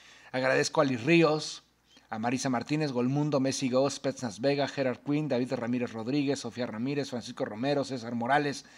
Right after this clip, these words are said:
Daft Punk Mex, Alice Ríos, Aldi uno K, Gera-, eh, Gerard Quinn, Sofía Ramírez, Antonio Salazar, Francisco Romero, eh, que pone "Houston, we have a problem", Gerard Quinn, eh, César Morales, <laughs> Sigue la Flecha, Lulú Rabbit,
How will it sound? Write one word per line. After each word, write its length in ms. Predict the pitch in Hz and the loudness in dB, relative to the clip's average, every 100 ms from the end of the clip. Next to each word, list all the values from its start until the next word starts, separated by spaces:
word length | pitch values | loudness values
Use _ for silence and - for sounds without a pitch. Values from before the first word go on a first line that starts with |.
| - - - - | -20 -20 -20 0
Daft 280 | 156 156 - | 4 4 4
Punk 220 | 156 131 | 2 4
Mex, 340 | 127 156 - 151 | 2 2 2 0
Alice 240 | 151 139 | 0 0
Ríos, 540 | 147 156 147 135 - - - - - - - | 2 2 2 0 -8 -18 -20 -20 -20 -20 -4
Aldi 320 | 143 147 143 | 0 4 4
uno 300 | 139 139 123 | 4 2 0
K, 340 | 147 151 156 156 - | 4 4 4 -2 -10
Gera-, 280 | 123 139 131 - | -2 -2 -2 -4
eh, 340 | 131 120 117 | -4 -4 -2
Gerard 260 | 139 139 131 - | 2 2 0 2
Quinn, 260 | 160 165 | 4 4
Sofía 280 | 151 127 139 | 0 -2 -2
Ramírez, 440 | 131 139 160 151 | 0 0 0 0
Antonio 300 | 131 135 135 | -2 -4 -4
Salazar, 600 | 127 123 123 - 160 147 - - - - | -4 -6 -6 2 2 2 -4 -20 -20 -20
Francisco 440 | - 165 185 196 202 | -4 -2 0 2 6
Romero, 560 | 165 185 214 196 175 - - - - _ _ - | 6 8 8 8 6 0 -20 -20 -20 _ _ -10
eh, 840 | 123 139 131 127 131 127 120 107 104 | -2 0 2 2 2 0 -2 -6 -10
que 160 | - 143 | -2 6
pone 260 | 151 139 123 | 8 8 8
"Houston, 400 | 170 160 160 147 | 6 6 4 2
we 120 | 143 | 6
have 100 | 147 | 6
a 120 | 131 | 6
problem", 360 | 143 135 131 123 - - - | 4 2 0 -4 -10 -20 -4
Gerard 300 | 147 147 143 | 2 4 4
Quinn, 440 | - 170 175 175 160 - - - - - | 6 8 8 6 -2 -10 -20 -20 -20 -6
eh, 120 | 127 | -2
César 300 | 131 135 139 | 0 0 2
Morales, 360 | 127 127 147 165 | 4 8 8 6
<laughs> 240 | - 196 - | 2 2 4
Sigue 220 | 165 - | 4 4
la 120 | 151 | 2
Flecha, 640 | - - - 190 - - 175 | 2 -2 4 6 6 10 10
Lulú 280 | 147 147 160 | 10 8 6
Rabbit, 680 | 156 147 135 151 143 143 | 8 8 8 6 6 2